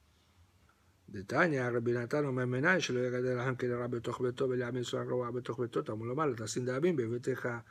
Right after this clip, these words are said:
de donde sabemos que no puede criar un cachorro ruin en casa y no colocar una escada que está torta o media bamba y alguien puede subir y caer.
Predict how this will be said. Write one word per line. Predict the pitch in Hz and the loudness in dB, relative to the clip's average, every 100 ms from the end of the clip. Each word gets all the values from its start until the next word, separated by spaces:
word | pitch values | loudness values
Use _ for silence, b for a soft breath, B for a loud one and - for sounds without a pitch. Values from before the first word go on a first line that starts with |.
| b b b _ - | b b b _ 0
de | 117 | 6
donde | 135 139 | 8 8
sabemos | 127 131 175 180 165 | 4 8 8 8 6
que | 147 | 2
no | 131 | 6
puede | 170 175 165 | 8 8 6
criar | 135 135 175 180 180 | 4 8 10 8 6
un | - 131 113 - | 2 0 -2 -6
cachorro | - 113 - 180 170 151 | -2 4 8 8 6 6
ruin | 165 196 147 | 8 8 6
en | 127 | 0
casa | 127 113 117 123 b b b b b - | -2 -2 -2 -4 b b b b b 0
y | 120 | 6
no | 165 190 | 8 10
colocar | 185 185 165 180 175 | 10 10 10 8 8
una | 170 160 | 6 4
escada | 143 - 175 170 156 131 98 b b b _ _ - | 4 4 6 8 6 0 -4 b b b _ _ -2
que | 117 | 0
está | 113 147 | 2 2
torta | 147 160 151 139 127 104 - | 2 2 2 0 -2 -2 0
o | 120 120 117 | 2 2 0
media | 123 156 139 131 117 107 | 0 2 2 2 0 -4
bamba | 107 139 139 135 120 113 - - - b b b - | 4 6 6 4 0 0 -8 -18 -20 b b b 2
y | 117 | 6
alguien | 127 135 156 | 8 8 6
puede | 147 147 | 6 4
subir | 135 147 151 143 | 6 6 6 4
y | |
caer. | 135 110 110 123 | 2 0 0 0